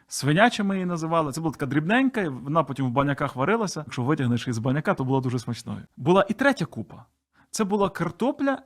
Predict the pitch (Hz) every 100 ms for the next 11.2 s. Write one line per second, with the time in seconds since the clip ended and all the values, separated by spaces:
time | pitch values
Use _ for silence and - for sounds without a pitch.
0 | - 117 151 - 220 269 285 254 - -
1 | - - _ - 139 135 - 170 220 151
2 | 147 143 170 165 131 135 131 - 107 101
3 | - _ - 170 120 117 113 113 110 110
4 | 107 110 - 254 240 220 170 156 - 107
5 | 101 117 117 131 120 110 113 - 113 104
6 | 117 127 117 120 113 147 175 240 226 202
7 | 190 175 160 165 156 147 143 147 143 143
8 | - 143 - - - - - 185 185 156
9 | 156 156 170 - 220 175 110 135 135 123
10 | 214 190 - - 226 240 143 - 165 147
11 | 143